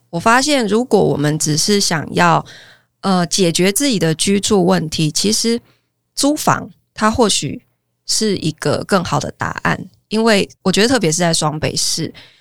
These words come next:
那你会发现说，你看像我这样子，我用租房其实反而可以得到更好的生活品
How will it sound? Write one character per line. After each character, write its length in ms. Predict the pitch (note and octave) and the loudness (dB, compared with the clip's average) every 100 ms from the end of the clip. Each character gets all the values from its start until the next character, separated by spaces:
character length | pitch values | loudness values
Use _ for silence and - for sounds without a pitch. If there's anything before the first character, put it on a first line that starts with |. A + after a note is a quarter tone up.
| _ | _
那 180 | - G#3 | -2 0
你 140 | E3+ F#3 | 2 2
会 140 | A3+ | 4
发 160 | A3 G#3 | 4 2
现 200 | G#3+ G3 | 2 2
说， 300 | F3+ F3 - - - | 2 0 -2 -14 -8
你 100 | E3+ | 0
看 160 | G#3+ | 2
像 180 | A3+ G#3+ | 4 2
我 80 | E3 | 2
这 140 | - | 0
样 160 | G3+ F#3 | 0 0
子， 260 | D#3+ C#3+ - _ - | 0 -2 -2 _ -2
我 120 | E3 | 2
用 220 | G3+ G#3 - | 2 0 0
租 180 | G#3+ A3 | 0 2
房 280 | - C#3+ | 0 0
其 180 | D#3+ E3 | -2 -2
实 80 | F#3+ | -2
反 160 | F3+ D3 | -2 -4
而 100 | D#3 | -2
可 140 | F3+ | 0
以 80 | F#3 | 0
得 220 | D#3 D3 | 0 -2
到 280 | - E3+ D3 | 2 2 2
更 220 | - E3+ | 0 -4
好 140 | E3 D3+ | -2 -2
的 80 | |
生 240 | - E3+ E3 | 0 -2 -2
活 160 | D#3 | -2
品 240 | - E3+ | -2 -6